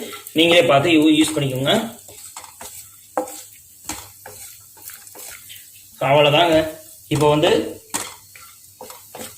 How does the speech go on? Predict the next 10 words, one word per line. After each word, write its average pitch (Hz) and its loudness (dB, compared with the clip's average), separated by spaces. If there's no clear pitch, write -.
ஜாதிக்காய் 156 4
வந்து 147 2
நெய்யில 160 4
வந்து 151 4
நல்லா 143 2
வறுத்தாச்சு. 143 2
இப்ப 147 0
அடுப்பை 160 4
ஆஃப் 160 4
பண்ணிடலாம். 143 0